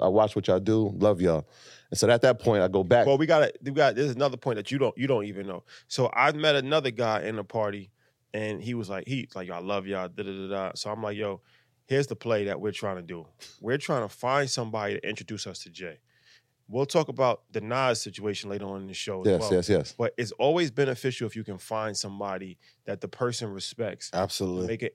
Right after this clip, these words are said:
Speaker 3: To make the
Speaker 2: introduction
Speaker 3: intro.
Speaker 1: Mm-hmm.
Speaker 2: as
Speaker 3: Who
Speaker 2: opposed
Speaker 3: makes the intro is really key.
Speaker 2: Well,
Speaker 1: It's imp-, it's
Speaker 2: it's probably
Speaker 1: vitally
Speaker 2: the most
Speaker 1: important.
Speaker 2: important
Speaker 3: Yeah.
Speaker 2: thing
Speaker 1: It's
Speaker 2: in the world.
Speaker 1: vitally important.
Speaker 2: 'Cause I come from a sales background. So it's like, as a financial advisor,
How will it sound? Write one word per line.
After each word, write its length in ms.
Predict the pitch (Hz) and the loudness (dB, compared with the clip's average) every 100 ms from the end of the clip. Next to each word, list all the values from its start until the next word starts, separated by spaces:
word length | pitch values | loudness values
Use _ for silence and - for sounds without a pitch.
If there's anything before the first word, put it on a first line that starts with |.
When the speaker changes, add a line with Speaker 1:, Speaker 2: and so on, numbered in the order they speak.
| 113 | -4
Speaker 3:
To 40 | 107 | 2
make 180 | 113 | 2
the 80 | 110 113 | 2 0
Speaker 2:
introduction 200 | 110 101 113 | 0 0 2
Speaker 3:
intro. 160 | 117 | 4
Speaker 1:
Mm-hmm. 140 | 127 117 | 2 2
Speaker 2:
as 140 | 120 | 0
Speaker 3:
Who 40 | 120 | 4
Speaker 2:
opposed 220 | 143 262 | 6 8
Speaker 3:
makes 200 | 233 196 | 6 8
the 140 | 147 139 | 8 8
intro 320 | 180 - 107 | 6 8 6
is 120 | 95 | 6
really 260 | 95 123 101 | 4 4 4
key. 280 | - 98 78 | 2 0 0
Speaker 2:
Well, 120 | 123 | -2
Speaker 1:
It's 100 | 131 | 2
imp-, 160 | 131 - | 2 4
it's 140 | 127 | 2
Speaker 2:
it's 100 | 95 | 2
probably 200 | 82 131 156 | 4 6 6
Speaker 1:
vitally 100 | 160 | 6
Speaker 2:
the 60 | 170 | 4
most 100 | 151 | 6
Speaker 1:
important. 240 | 175 92 | 6 4
Speaker 2:
important 160 | 113 120 | 4 6
Speaker 3:
Yeah. 100 | 113 | 6
Speaker 2:
thing 100 | - | 6
Speaker 1:
It's 80 | 107 | 0
Speaker 2:
in 60 | 92 | 4
the 40 | |
world. 80 | 123 | 6
Speaker 1:
vitally 140 | 127 113 | 6 4
important. 360 | 95 104 143 | 4 4 4
Speaker 2:
'Cause 80 | 143 | 4
I 100 | 143 | 4
come 180 | 170 175 | 4 -2
from 120 | 156 123 | -2 -6
a 20 | |
sales 280 | - 147 127 | 0 -2 0
background. 480 | 104 95 98 87 - | -6 -6 -12 -10 -2
So 200 | 135 117 | 2 2
it's 120 | 113 | 0
like, 140 | 110 - | -2 0
as 140 | 131 | -2
a 40 | |
financial 460 | 131 123 127 120 120 | 0 0 0 -2 -4
advisor, 480 | 104 127 123 101 | 2 2 2 0